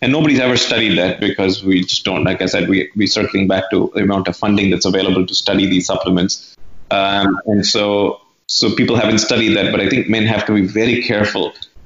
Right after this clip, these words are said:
when they, uh, when they go and buy supplements for these conditions. The most important thing that I should stress here is that for both erectile dysfunction and low testosterone,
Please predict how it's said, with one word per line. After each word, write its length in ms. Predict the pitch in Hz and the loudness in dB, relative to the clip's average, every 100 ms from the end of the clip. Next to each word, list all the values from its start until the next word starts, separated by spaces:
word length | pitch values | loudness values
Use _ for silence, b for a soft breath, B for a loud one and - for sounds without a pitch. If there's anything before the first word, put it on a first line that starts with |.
| - | -2
when 240 | 101 101 | 0 2
they, 500 | 98 92 95 92 - | 2 0 0 0 -2
uh, 340 | 90 90 87 | 0 0 0
when 200 | - 104 | 2 2
they 120 | 98 98 | 2 2
go 280 | 107 104 | 2 2
and 200 | 95 95 | 2 0
buy 120 | 98 92 | 0 0
supplements 520 | - 87 95 92 90 | 0 0 2 2 0
for 120 | 92 | 0
these 180 | 95 92 | 0 0
conditions. 500 | 90 90 95 92 95 | 0 0 0 0 2
The 120 | 101 | 2
most 480 | 131 156 180 185 - | 4 4 4 2 0
important 440 | 135 127 127 123 | 0 0 0 0
thing 160 | 113 104 | 0 0
that 100 | 98 | 2
I 100 | 98 | 0
should 220 | - 104 | 0 0
stress 340 | - - 98 - | 0 0 -2 -2
here 420 | 107 95 92 - B - - | 0 2 0 -2 B -20 -6
is 160 | 110 107 | -2 0
that 400 | 113 104 - - - | 0 -2 -4 -10 -10
for 220 | - 127 | -2 0
both 220 | 131 160 165 | 2 2 2
erectile 380 | 110 113 127 | 0 0 2
dysfunction 640 | 110 - 113 110 - 107 - | 2 0 -2 0 0 0 0
and 240 | 104 107 | 0 2
low 200 | 95 110 | 4 2
testosterone, 760 | 113 110 - 113 - 131 139 156 | 2 0 0 0 0 0 0 -2